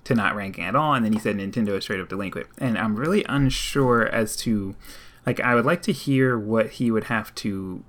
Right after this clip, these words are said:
propose as the solution for this scenario, because it is true that the Switch does not have cloud saving right now. But here's my thing. If he had actually overwritten his save,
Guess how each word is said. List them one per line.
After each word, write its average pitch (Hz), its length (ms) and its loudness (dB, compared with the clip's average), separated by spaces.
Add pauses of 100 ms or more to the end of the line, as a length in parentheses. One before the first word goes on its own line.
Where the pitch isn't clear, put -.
(140)
propose 110 680 0
as 104 260 -4
the 101 80 -6
solution 104 580 -2
for 147 140 0
this 139 180 0
scenario, 139 440 -4
because 117 420 0
it 127 140 4
is 135 240 2
true 120 340 0
that 104 380 -4
the 107 100 0
Switch 113 320 -4
does 107 180 -4
not 107 240 -2
have 104 440 -4 (220)
cloud 160 300 4
saving 95 300 -2
right 90 160 -6
now. - 180 -8 (360)
But - 100 2
here's 143 180 6
my 147 160 6
thing. 95 240 -2 (440)
If - 300 0 (160)
he 131 260 0
had 123 140 2
actually 147 560 2
overwritten 120 960 -2
his 104 200 -6
save, 104 480 -4